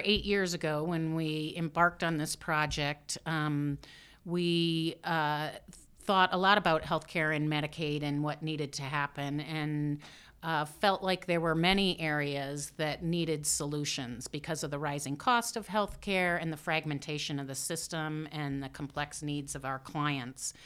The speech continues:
Um, but we felt that trying to solve all those issues at one time was not a reasonable solution for Colorado. So we intentionally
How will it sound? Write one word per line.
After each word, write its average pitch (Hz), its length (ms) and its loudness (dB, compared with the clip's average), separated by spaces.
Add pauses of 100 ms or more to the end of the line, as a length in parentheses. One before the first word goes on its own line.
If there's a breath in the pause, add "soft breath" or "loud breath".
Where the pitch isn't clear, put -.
(480 loud breath)
Um, 160 460 2 (480)
but 214 360 4
we 196 160 0
felt 208 600 2 (360 loud breath)
that 175 380 2
trying 220 360 4
to 202 120 -2
solve 165 540 2
all 170 260 2
those 165 380 2
issues 196 720 0
at 151 220 -2
one 165 280 0
time 180 680 -2
was 160 260 -2
not 160 260 2
a 151 60 0
reasonable 147 480 -2
solution 139 600 -4
for 135 160 -6
Colorado. 135 800 -4 (260 loud breath)
So - 240 0
we 190 140 2
intentionally 175 960 0